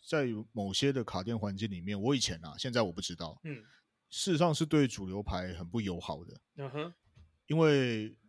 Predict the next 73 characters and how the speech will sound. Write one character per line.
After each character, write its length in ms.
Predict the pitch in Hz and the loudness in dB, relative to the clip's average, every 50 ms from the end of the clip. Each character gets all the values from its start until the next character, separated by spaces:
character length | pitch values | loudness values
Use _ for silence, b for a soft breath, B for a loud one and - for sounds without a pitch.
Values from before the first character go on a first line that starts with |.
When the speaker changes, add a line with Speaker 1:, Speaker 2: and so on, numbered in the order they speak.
| _ - - | _ -20 -6
Speaker 1:
他 220 | - - 151 151 | 0 2 2 2
可 140 | 139 - 117 | 2 0 -2
能 120 | 104 104 | -2 0
会 120 | 107 131 127 | 0 0 0
拿 260 | 113 101 92 92 92 | 0 -2 -2 -2 -4
所 180 | 95 - 92 90 | -6 -6 -6 -4
谓 160 | 101 107 107 | -4 -4 -4
的 200 | 95 95 92 90 | -4 -4 -6 -6
他 140 | 98 92 95 | -6 -6 -6
的 200 | 95 95 90 92 | -4 -4 -4 0
乐 160 | 104 107 98 | 0 0 0
趣 180 | - - 104 | 0 -2 2
牌， 320 | 92 - - - - - _ _ | 4 4 4 4 -2 -18 _ _
Speaker 2:
嗯 280 | - 139 123 135 143 143 | -4 -2 0 0 0 -2
哼， 80 | 156 | -4
Speaker 1:
就 60 | - | -4
是 160 | 95 104 - - | -4 -4 -4 -2
魂 240 | - 101 85 92 104 | -2 -4 -4 4 6
牌。 340 | 110 - 85 78 82 82 - B B | 6 6 6 2 -8 -12 -16 B B
Speaker 2:
对。 200 | B 143 117 110 | B -6 -6 -6
对。 160 | - - 107 95 | -6 -4 -4 -2
Speaker 1:
对， 40 | |
然 140 | 95 95 92 | -2 -2 0
后 280 | 104 113 110 107 104 95 | 2 4 4 4 2 -2
反 180 | - - 101 | -4 -6 -2
正 240 | 98 131 139 135 120 | 0 2 2 2 0
你 80 | 107 104 | -4 -4
不 160 | - - 143 | -4 -2 -2
管 320 | - 117 98 90 90 95 - _ - | 0 0 -2 -2 -4 -8 -14 _ -2
赢 120 | 143 131 | -2 0
了 140 | 139 139 143 | 2 4 6
的 120 | 151 143 | 6 6
话， 260 | 135 160 156 135 123 120 | 8 8 8 8 6 4
你 180 | 123 117 113 | 0 -2 -2
今 180 | 107 98 101 151 | 0 0 2 0
天 80 | 151 | 2
拿 120 | 147 120 113 | 2 0 -2
主 120 | - 107 | -2 -4
流 140 | 98 95 95 | -6 -6 -6
牌， 200 | 92 107 95 95 | -4 -4 -4 -4
你 100 | 92 104 | -4 -4
赢 180 | 131 127 107 110 | -4 -2 -2 0
了 100 | 120 120 | 0 0
的 80 | 127 | 2
话 160 | 120 131 127 | 2 2 2
是 80 | 113 127 | 0 0
正 240 | 113 - - 101 - | 0 -2 -2 -2 -2
常。 180 | - - - - - | -6 -10 -12 -8 -8
Speaker 2:
嗯。 240 | 143 120 101 104 117 - _ _ _ _ _ _ _ _ _ _ _ | -8 -8 -8 -10 -16 -20 _ _ _ _ _ _ _ _ _ _ _
Speaker 1:
对， 100 | 107 101 | -6 0
你 60 | 98 | 2
输 240 | - - - 147 139 | 4 4 4 4 4
了 80 | 127 | 2
的 80 | 113 104 | 2 2
话 100 | 117 113 | 2 2
就 100 | 107 110 | 2 0
不 200 | 95 104 104 95 | -2 -2 -4 -4
应 120 | 90 87 | -6 -6
该， 200 | 87 90 85 90 | -8 -8 -8 -8
反 120 | 92 92 92 | -8 -8 -4
正 240 | 98 117 120 120 113 - | -2 -2 -2 -4 -6 -12
话 220 | - - 139 117 113 | -6 0 0 2 2
都 100 | 110 113 | 0 -2
是 120 | 107 110 | -4 -6
给 120 | - - 82 | -8 -10 -6
对 120 | - 110 | -6 -6
面 140 | 101 95 95 | -6 -4 -6
在 120 | 92 92 | -6 -6
讲 220 | 87 - - - - | -6 -6 -10 -12 -12
嘛。 140 | - - - _ | -16 -20 -10 _
Speaker 2:
对， 180 | - 131 110 | -4 -4 -2
没 160 | 107 107 107 107 | -4 -6 -8 -8
错。 340 | - - 123 104 104 - | -6 -6 -6 -6 -8 -10